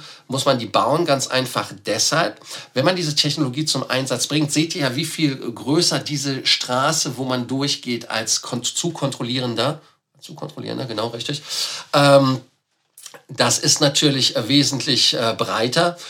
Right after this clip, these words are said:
Und deshalb muss man, um dieselbe Anzahl der Kontrollspuren mit diesem Computertomographen auszustellen, äh, auszustatten, muss man da halt mehr Platz bauen. Warum ist der Vorteil? Ganz einfach, weil wir als Passagiere dann nicht mehr die Laptops, die Smartphones, aber auch die, äh, Flüssigkeiten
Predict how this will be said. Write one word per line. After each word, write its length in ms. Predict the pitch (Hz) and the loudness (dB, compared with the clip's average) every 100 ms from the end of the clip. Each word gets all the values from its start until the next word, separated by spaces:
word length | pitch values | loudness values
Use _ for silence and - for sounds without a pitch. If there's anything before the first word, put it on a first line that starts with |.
| - - | -16 -6
Und 160 | 131 131 | 0 2
deshalb 280 | 131 143 | 4 2
muss 180 | 143 151 | 2 2
man, 120 | 170 | 2
um 120 | 160 139 | 2 0
dieselbe 440 | 123 143 131 135 | 4 4 4 2
Anzahl 340 | 131 131 123 | 2 0 0
der 100 | 113 | 0
Kontrollspuren 920 | - 117 - 135 139 - 135 120 113 - - - | -2 -4 0 2 2 -2 -2 -2 -4 -10 -20 -2
mit 220 | 139 165 | 2 2
diesem 240 | 185 143 131 | 2 -2 0
Computertomographen 960 | 127 151 151 123 127 123 120 120 120 | -2 0 0 0 -2 0 2 2 0
auszustellen, 960 | 92 104 113 - 151 - 151 156 170 - _ _ _ _ _ _ - | -2 0 0 -2 -2 0 2 4 2 -4 _ _ _ _ _ _ -10
äh, 40 | 131 131 131 131 151 | -4 0 2 0 -2
auszustatten, 600 | 120 127 151 - 131 147 - - - | -4 -2 -2 0 -2 -2 -10 -16 -2
muss 300 | 135 160 - | 4 6 6
man 140 | 151 151 | 6 6
da 220 | 117 117 | 4 2
halt 240 | 127 123 | 2 2
mehr 140 | 123 123 | 2 0
Platz 480 | - 82 - - - - | -2 -6 -4 -4 -6 -6
bauen. 360 | 80 85 82 - - - - | -4 -6 -8 -12 -14 -16 0
Warum 380 | 120 120 139 156 | 4 6 6 4
ist 200 | 170 170 | 2 2
der 100 | 151 | 2
Vorteil? 460 | - 170 170 147 | 2 2 4 2
Ganz 240 | 127 113 - | 2 0 0
einfach, 400 | 120 147 165 151 | 0 2 0 2
weil 340 | 139 147 147 | 2 0 0
wir 140 | 139 139 | 2 2
als 100 | - | 2
Passagiere 560 | 139 127 120 143 180 | 0 0 -2 -2 -2
dann 140 | 156 147 | 2 2
nicht 200 | 170 160 | 2 0
mehr 100 | 123 | -2
die 100 | 113 | 0
Laptops, 560 | 151 151 - 117 - | 0 0 -2 -2 -2
die 80 | - | 0
Smartphones, 640 | - 139 151 147 139 - - | 2 4 4 0 -4 -6 -2
aber 360 | 180 190 - | 0 2 0
auch 180 | 180 151 | -2 -4
die, 140 | 147 | -4
äh, 260 | 135 147 143 | -4 -4 -6
Flüssigkeiten 880 | - 190 - - - 117 120 117 | -4 -2 0 0 0 -2 -2 -6